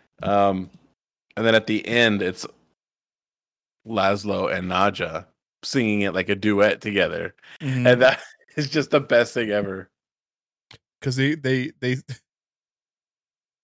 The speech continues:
Speaker 2: they claim to be so good together, but she is just awful.
Speaker 1: She
Speaker 2: <laughs>
Speaker 1: sucks at singing. I
Speaker 2: She's
Speaker 1: love
Speaker 2: so
Speaker 1: her.
Speaker 2: bad. <laughs>
Speaker 1: Her energy is absolute chaos one hundred percent of the time, and I'm here for it.
Speaker 2: Yeah.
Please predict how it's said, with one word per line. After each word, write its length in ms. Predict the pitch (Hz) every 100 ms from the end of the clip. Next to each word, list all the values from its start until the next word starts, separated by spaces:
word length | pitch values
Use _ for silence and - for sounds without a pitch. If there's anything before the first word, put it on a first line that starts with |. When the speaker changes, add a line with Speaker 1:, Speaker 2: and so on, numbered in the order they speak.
| 220 185 -
Speaker 2:
they 140 | 151
claim 260 | 151 165 165
to 60 | 147
be 140 | 143
so 240 | - 151
good 240 | 139 143 139
together, 360 | 123 113 110
but 180 | 107 113
she 280 | - 175 170
is 200 | 127 120
just 260 | 113 107 -
awful. 480 | 127 127 - 95 135
Speaker 1:
She 340 | 294 - 320 233
Speaker 2:
<laughs> 0 |
Speaker 1:
sucks 840 | 269 453 - - 151 170 165 -
at 140 | 110
singing. 440 | 113 120 110 104 101
I 180 | 143 151
Speaker 2:
She's 140 | 143
Speaker 1:
love 340 | 139 139 156 165
Speaker 2:
so 40 |
Speaker 1:
her. 400 | 180 196 208 110 - -
Speaker 2:
bad. 240 | 233 226 -
<laughs> 80 | 277
Speaker 1:
Her 160 | 151 143
energy 500 | 147 151 147 165 175
is 320 | 160 127 110 - -
absolute 760 | 127 135 135 - 131 123 107 -
chaos 600 | 147 117 113 120 120 -
one 200 | 113 110
hundred 260 | 120 117
percent 300 | 113 104 110
of 60 | 107
the 60 | 104
time, 240 | 104 110
and 120 | 98
I'm 260 | 98 113 104
here 240 | 98 92
for 280 | - 87 80
it. 200 | 73 - -
Speaker 2:
Yeah. 360 | 143 123 175